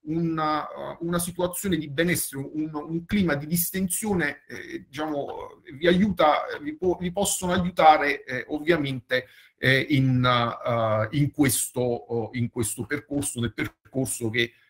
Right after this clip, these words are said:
eh, ovviamente andrete ad intraprendere. Quindi, eh, nel caso in cui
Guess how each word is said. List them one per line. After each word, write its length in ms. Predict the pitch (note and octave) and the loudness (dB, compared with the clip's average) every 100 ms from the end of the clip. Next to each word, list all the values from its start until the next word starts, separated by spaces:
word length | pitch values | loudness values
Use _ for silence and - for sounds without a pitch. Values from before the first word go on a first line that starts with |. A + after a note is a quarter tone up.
| _ | _
eh, 160 | B2 - | 0 4
ovviamente 580 | D3+ C3 D3 B2+ B2 - | 6 8 6 6 0 0
andrete 640 | B2 A2 A#2+ A#2 A#2+ A2+ | 0 0 0 0 2 0
ad 200 | - B2+ | 2 2
intraprendere. 680 | B2 A2 A2 G#2+ A2 A#2 C#3+ | 2 -2 -4 -6 -8 -8 -6
Quindi, 400 | D3 D3 B2 B2 - _ | -2 -2 -2 -6 -8 _
eh, 120 | - B2 | -4 0
nel 260 | C#3+ C#3 | 0 0
caso 280 | - E3 - | 4 4 4
in 140 | D#3+ | 0
cui 460 | E3 F3+ C#3+ B2+ - | 2 6 6 6 0